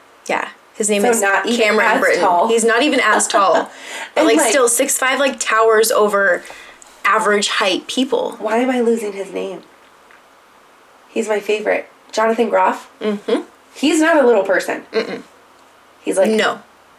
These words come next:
Speaker 2: a very normal sized man.
Speaker 1: Yeah.
Speaker 2: He's, watch Mindhunter. I think the show
Speaker 1: Mindhunter
Speaker 2: got
Speaker 1: is great. They nailed
Speaker 2: <laughs> The show got
Speaker 1: every
Speaker 2: canceled.
Speaker 1: detailed. I know.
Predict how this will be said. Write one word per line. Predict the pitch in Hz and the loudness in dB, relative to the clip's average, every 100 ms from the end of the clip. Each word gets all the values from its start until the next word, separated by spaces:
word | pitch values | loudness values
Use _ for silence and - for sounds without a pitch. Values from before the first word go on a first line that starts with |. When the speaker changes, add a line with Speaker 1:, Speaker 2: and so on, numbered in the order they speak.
| _ - - - _ _ _ - | _ -20 -20 -20 _ _ _ -6
Speaker 2:
a | 160 | -4
very | 180 180 190 | -2 0 0
normal | 196 160 165 160 | 0 -2 -2 -4
sized | 160 170 - | -4 -6 -8
man. | - - - | -10 -12 -10
Speaker 1:
Yeah. | 202 - 202 - - - - - - - - - - - - - - - _ - - - - - - - - | -10 -8 -14 -20 -20 -20 -20 -20 -20 -20 -20 -20 -20 -20 -20 -20 -20 -20 _ -20 -20 -20 -20 -20 -20 -20 -10
Speaker 2:
He's, | - 196 | -4 -4
watch | 185 190 - | -2 -4 -4
Mindhunter. | 185 - - - - | -6 -6 -12 -12 -12
I | - | -12
think | 160 - - | -12 -12 -6
the | |
show | 220 | -2
Speaker 1:
Mindhunter | 226 254 311 | 0 0 0
Speaker 2:
got | 359 302 | 0 0
Speaker 1:
is | - | 0
great. | - 170 165 208 | 0 0 0 0
They | 196 | 0
nailed | 208 214 202 196 185 - | 0 0 2 2 0 -2
Speaker 2:
<laughs> | |
The | 415 | -4
show | - - - | -2 -2 0
got | 214 220 | 2 2
Speaker 1:
every | 214 214 - | 2 2 0
Speaker 2:
canceled. | 190 185 196 175 - - - | -2 -2 0 2 2 2 -2
Speaker 1:
detailed. | - - | -8 -6
I | 214 208 | -4 -4
know. | 180 165 165 160 170 | -4 -4 -2 -4 -4